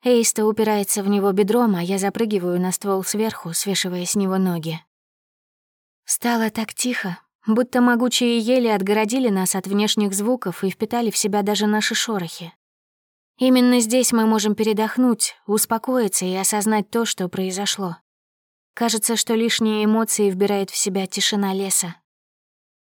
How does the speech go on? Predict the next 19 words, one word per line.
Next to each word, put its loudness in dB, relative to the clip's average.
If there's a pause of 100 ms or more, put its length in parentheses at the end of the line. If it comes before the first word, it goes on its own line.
Они 4
все 0
уходят 0
туда, 2
глубже, 2
в -8
густую 0
пучину 0
хвой. -4 (640)
Напряжение 2
испаряется, -4 (440)
его 2
забирает 0
природа, -2 (420)
и 4
мы, 4
наконец, 0
обретаем -4
покой. -8